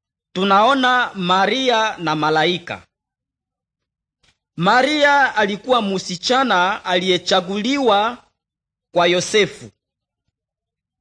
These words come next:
Siku moja malaika alimfikishia habari toka Mungu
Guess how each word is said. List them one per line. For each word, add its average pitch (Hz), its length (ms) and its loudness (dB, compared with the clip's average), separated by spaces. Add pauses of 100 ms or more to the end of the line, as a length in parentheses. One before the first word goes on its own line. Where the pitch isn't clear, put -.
(420)
Siku 294 420 -2
moja 185 640 2
malaika 233 840 0
alimfikishia 196 1120 -2
habari 220 720 -2 (340)
toka 175 300 0
Mungu 262 600 0